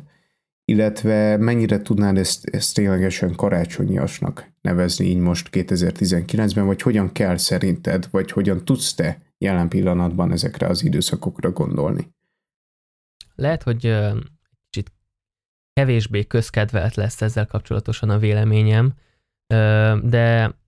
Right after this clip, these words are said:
Speaker 2: én még próbálkoztam régebb a blogolással, írtam is egy pár cikket, volt egy, volt egy saját blogom, amit i-, időközben lezártam, ö, és volt egy bizonyos cikk, amit valamikor november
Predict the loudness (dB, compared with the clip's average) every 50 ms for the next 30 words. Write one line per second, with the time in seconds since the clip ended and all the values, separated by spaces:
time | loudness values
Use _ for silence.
0 | _ _ _ 2 2 2 2 0 0 0 2 0 0 0 0 0 0 2 2 2
1 | 4 4 2 2 2 2 2 2 2 0 0 2 2 4 4 4 4 4 4 2
2 | 2 0 0 2 2 2 2 2 2 0 0 0 0 -2 -2 -2 0 0 0 -2
3 | -2 -4 -6 -6 -6 _ -2 -2 -2 0 0 -2 -2 -2 -2 -2 -2 -2 -4 -4
4 | -4 -6 -6 -4 -4 -2 -2 -4 -2 -2 -2 0 2 2 2 2 2 2 0 0
5 | 0 -2 0 2 2 2 2 2 2 0 0 0 0 0 2 2 2 2 2 2
6 | 0 0 2 2 2 0 0 -4 _ _ _ _ _ _ _ _ _ _ 0 2
7 | 4 4 4 4 4 4 4 2 0 -2 -6 -4 -2 -2 0 2 2 2 2 2
8 | 4 4 4 4 4 2 0 -2 -2 0 0 0 -2 -2 0 2 4 4 6 4
9 | 4 2 0 -4 _ _ _ _ _ _ _ _ 0 0 2 2 2 2 2 2
10 | 2 4 4 4 6 6 6 4 4 4 4 4 4 4 4 4 2 0 0 -2